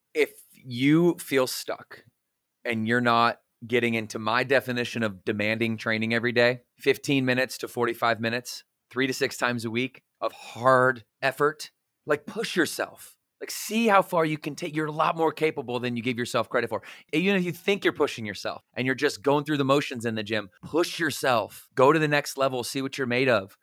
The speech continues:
and then watch how much easier everything else in your life gets. I think that's the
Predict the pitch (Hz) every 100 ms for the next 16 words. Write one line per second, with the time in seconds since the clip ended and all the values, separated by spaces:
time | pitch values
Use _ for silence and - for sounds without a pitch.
0 | _ _ _ - 123 120 98 120 - 143
1 | 131 - 120 110 113 104 101 104 107 104
2 | 104 - 104 101 101 - 139 139 - -
3 | _ _ - 117 110 107 - 113